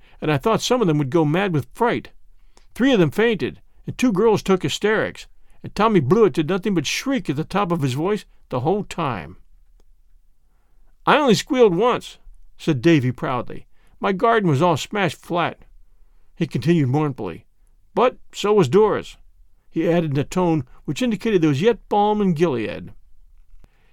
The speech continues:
Anne came running down from the west gable. Oh, Gilbert, "Have you heard the news? Mister Levi Bolter's old house was struck and burned to the ground.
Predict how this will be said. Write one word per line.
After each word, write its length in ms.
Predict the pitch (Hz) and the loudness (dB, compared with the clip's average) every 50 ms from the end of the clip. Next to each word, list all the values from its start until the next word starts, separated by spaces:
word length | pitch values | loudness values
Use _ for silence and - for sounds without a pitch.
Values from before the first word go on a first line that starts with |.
| _ _ _ - | _ _ _ 0
Anne 240 | 165 180 220 226 185 | 2 4 4 2 2
came 300 | - 190 180 156 143 165 | 4 4 4 4 2 2
running 200 | 202 220 214 185 | 0 0 2 2
down 220 | 180 196 190 180 | 2 2 2 0
from 140 | - 170 156 | 0 0 0
the 80 | 147 | 2
west 240 | 151 180 170 139 - | 2 2 0 0 0
gable. 500 | 151 165 165 156 131 - - - 107 - - - - - - - - - - - - - - - - | -2 0 0 0 -2 -6 -10 -14 -14 -16 -18 -20 -20 -20 -20 -20 -20 -20 -20 -20 -20 -20 -20 -4 2
Oh, 280 | 240 262 240 190 135 113 | 4 6 6 6 4 2
Gilbert, 460 | 113 156 247 320 - - - - - - - - - | 2 2 2 2 2 2 0 0 -2 -8 -20 -12 -8
"Have 120 | - 160 | -2 0
you 100 | 180 190 | 2 4
heard 180 | 190 262 294 285 | 4 4 2 2
the 80 | 285 | 2
news? 480 | 269 269 262 226 160 123 107 101 - - - - - - - - - - | 2 2 2 0 0 -2 -4 -8 -12 -18 -20 -20 -20 -20 -20 -20 -6 -4
Mister 200 | 190 175 - 196 | -4 0 2 2
Levi 340 | 185 240 269 247 254 240 220 | 2 4 4 4 4 4 4
Bolter's 440 | 175 147 220 240 226 - 208 156 143 | 4 4 2 2 2 2 0 2 2
old 200 | 208 226 208 131 | 2 2 2 0
house 260 | 160 220 220 208 - | 0 0 0 0 -2
was 120 | - 147 - | -2 -4 -4
struck 340 | - - 196 214 208 - - - - | -4 -4 -4 -4 -4 -6 -10 -12 -6
and 180 | - 165 190 - | -6 -6 0 2
burned 240 | 208 247 277 262 214 | 2 2 4 2 2
to 60 | 175 | 0
the 80 | 147 | 0
ground. 540 | 131 120 165 202 240 233 196 131 98 - 110 | 0 0 0 0 0 -2 -2 -4 -6 -10 -14